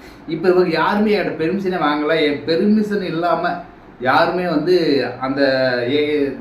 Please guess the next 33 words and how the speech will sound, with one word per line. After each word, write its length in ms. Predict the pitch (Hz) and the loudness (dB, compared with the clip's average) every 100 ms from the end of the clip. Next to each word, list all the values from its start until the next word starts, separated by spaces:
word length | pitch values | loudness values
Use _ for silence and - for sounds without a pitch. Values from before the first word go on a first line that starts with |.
| 127 | -10
விஜயகாந்தை 500 | 131 165 151 131 123 | -2 0 0 -2 -4
வந்து 360 | 131 143 131 | -6 -4 -2
உருவாக்க 420 | 143 170 165 - 139 - 165 | 0 0 0 -2 -8 -12 -8
கூடாது 460 | 190 202 180 160 | 0 2 4 2
அப்படிங்கிறாங்க. 460 | 135 120 113 107 110 | -2 -4 -6 -6 -6
ஏன் 260 | 185 233 | -4 -2
அப்படி 340 | 208 190 - 151 | -2 -4 -6 -4
சொல்றாங்க 220 | 156 151 | 0 0
அப்படின்னா, 580 | 139 120 127 156 156 127 - - - | 0 -2 -2 -2 -2 -2 -6 -18 -20
சில 220 | - 202 196 | -8 0 2
பேர் 200 | 220 208 | 4 4
வந்து 280 | 185 180 202 185 165 151 139 127 - | 2 2 2 4 6 6 4 0 -4
புது 200 | 180 180 | -4 -2
படம் 220 | 165 156 | 0 0
எடுக்கிறான், 540 | 156 143 143 143 123 - - - 135 | 0 0 0 0 -2 -6 -18 -20 -10
அந்த 140 | 120 | -6
புது 280 | 170 180 170 | 2 2 2
படத்துல 280 | 147 147 139 | -2 0 0
வந்து 560 | 143 165 151 139 127 123 | 0 2 2 2 -2 -4
விஜயகாந்த் 500 | 147 170 160 147 143 | -2 -2 0 0 2
வந்து 600 | 139 151 160 139 123 127 | 0 0 0 0 0 0
ஏ 80 | 156 | 0
ஐ 140 | 147 | 0
தொழில்நுட்பத்து 380 | 143 135 131 127 | -2 -4 -6 -4
மூலம் 240 | 143 135 | -2 0
உருவாக்குவோம் 720 | 131 160 165 - 123 123 127 | 0 0 0 -2 -6 -6 -6
அப்படின்வாங்க. 420 | 110 117 104 98 92 - - - - - | -8 -8 -10 -10 -16 -20 -20 -20 -20 -10
ஏன்னா 180 | 156 151 | -2 0
சினிமா 340 | 143 180 208 | 0 0 0
துறை 280 | 196 175 170 | 0 0 2
அப்படின்றாலே 840 | 160 139 135 120 113 107 107 131 - 123 | 2 0 -2 -2 -2 -4 -2 -4 -4 -6
ஒரு 140 | 127 | -8
படம், 400 | - 147 175 - | -2 0 0 -2